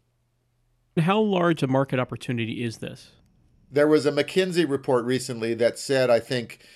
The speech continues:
Speaker 2: that if all countries, and I think they did it by region, if each country in a region had gender equality and gender, uh, inclusion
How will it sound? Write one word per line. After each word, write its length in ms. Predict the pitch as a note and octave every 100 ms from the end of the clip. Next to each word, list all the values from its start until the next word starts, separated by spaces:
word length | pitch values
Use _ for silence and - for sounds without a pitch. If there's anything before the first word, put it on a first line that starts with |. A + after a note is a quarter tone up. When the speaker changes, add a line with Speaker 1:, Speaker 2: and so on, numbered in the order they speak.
| - _
Speaker 2:
that 200 | B2+ C3
if 180 | C3+ C3
all 380 | C#3 C#3+ D#3 E3+
countries, 1120 | - E3 C#3 C3 C#3+ B2+ B2+ B2+ A#2 - - _ _ -
and 100 | G#2+
I 60 | A#2
think 200 | C3+ C3
they 120 | A#2+
did 160 | A#2
it 120 | B2+ C3
by 140 | A#2
region, 560 | A2+ A#2 B2+ A#2+ G#2 G2+
if 140 | G2+
each 240 | C3 C#3
country 360 | - D3 B2+ B2+
in 80 | A2
a 60 |
region 560 | G#2 G#2 B2 A#2+ A2+ A2
had 560 | G2 A2 A2+ G#2 - G2+
gender 800 | F#2 B2 C#3 C#3+ C#3 C3 A#2+ -
equality 800 | - A#2 - C3+ B2+ C3 A#2+ A#2
and 140 | G#2+ F#2+
gender, 640 | A2+ A#2+ B2 A#2+ A#2 A2 - - - _ -
uh, 220 | A2 G#2+
inclusion 1000 | A2+ G#2+ - C#3+ D3+ D3+ B2 A#2 G#2+ G#2+